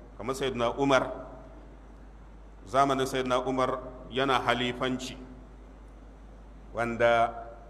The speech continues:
Kitabul Musannafat duk sun kawo labarin.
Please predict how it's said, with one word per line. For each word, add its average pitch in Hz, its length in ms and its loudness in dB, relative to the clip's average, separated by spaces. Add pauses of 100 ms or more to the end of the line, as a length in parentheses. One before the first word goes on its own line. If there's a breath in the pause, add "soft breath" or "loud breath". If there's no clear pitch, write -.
(880)
Kitabul 147 360 2
Musannafat 143 680 0
duk 147 80 -8
sun 156 200 -4
kawo 151 260 2
labarin. 120 440 2